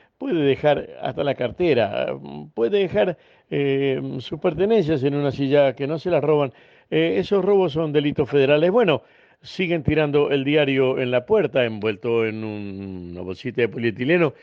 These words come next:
pero siguen tirando el diario en la puerta y si el vecino no lo levanta enseguida, allí se queda. Robar correspondencia es delito federal. Y si hay algo que diferencia,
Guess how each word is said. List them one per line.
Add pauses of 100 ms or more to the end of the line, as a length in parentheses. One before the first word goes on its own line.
(280)
pero
siguen
tirando
el
diario
en
la
puerta
y
si
el
vecino
no
lo
levanta
enseguida,
allí
se
queda. (760)
Robar
correspondencia
es
delito
federal. (280)
Y
si
hay
algo
que
diferencia,